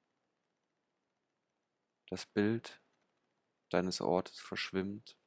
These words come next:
Zwei. Meine Stimme wird etwas lauter und wieder klarer. Drei.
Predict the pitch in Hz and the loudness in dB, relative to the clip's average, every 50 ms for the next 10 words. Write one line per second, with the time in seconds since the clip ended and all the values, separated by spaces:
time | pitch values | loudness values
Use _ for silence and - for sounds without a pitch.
0 | _ _ _ _ _ _ _ _ _ _ _ _ _ _ _ _ _ _ _ _ | _ _ _ _ _ _ _ _ _ _ _ _ _ _ _ _ _ _ _ _
1 | _ _ _ _ _ _ _ _ _ _ _ _ _ _ _ _ _ _ _ _ | _ _ _ _ _ _ _ _ _ _ _ _ _ _ _ _ _ _ _ _
2 | _ _ _ _ _ _ _ _ _ _ _ _ _ _ _ _ _ _ _ _ | _ _ _ _ _ _ _ _ _ _ _ _ _ _ _ _ _ _ _ _
3 | _ _ _ _ _ _ - - - - - 90 95 98 110 104 87 - _ _ | _ _ _ _ _ _ -10 -8 -4 2 6 8 8 8 6 4 0 -4 _ _
4 | _ _ _ _ _ _ _ _ _ _ _ _ _ - - _ _ _ _ _ | _ _ _ _ _ _ _ _ _ _ _ _ _ -20 -20 _ _ _ _ _
5 | _ _ - - 98 92 90 95 95 - - - - 92 98 98 98 104 110 113 | _ _ -12 -8 -6 -6 -4 -4 -4 -4 -4 -2 -2 -2 -2 -2 -4 -6 -8 -12
6 | - _ _ _ _ - - - - - - 87 - - - 85 85 87 92 98 | -16 _ _ _ _ -4 -2 -2 -2 -2 -4 -8 -4 2 4 6 6 6 6 2
7 | - - 104 107 110 107 - _ _ _ _ _ _ _ _ _ _ _ _ _ | -2 -4 -6 -6 -6 -10 -14 _ _ _ _ _ _ _ _ _ _ _ _ _
8 | _ _ _ _ - 92 90 92 95 82 85 80 - - - - 82 85 85 90 | _ _ _ _ -12 -8 -4 -2 2 2 2 2 2 0 0 2 4 4 4 2
9 | 92 - 104 104 107 113 - _ _ _ _ _ _ _ _ _ _ _ _ _ | 2 -2 -4 -6 -8 -10 -16 _ _ _ _ _ _ _ _ _ _ _ _ _
10 | _ _ _ _ _ _ _ _ _ _ _ _ _ _ _ _ _ _ _ _ | _ _ _ _ _ _ _ _ _ _ _ _ _ _ _ _ _ _ _ _
11 | _ _ _ _ _ _ _ _ _ _ _ _ _ _ _ _ _ _ _ _ | _ _ _ _ _ _ _ _ _ _ _ _ _ _ _ _ _ _ _ _
12 | _ _ _ _ _ _ _ _ _ _ _ _ _ _ _ _ _ _ _ - | _ _ _ _ _ _ _ _ _ _ _ _ _ _ _ _ _ _ _ -14
13 | - - - - 92 98 104 107 92 - | -8 -4 2 6 6 6 6 6 4 0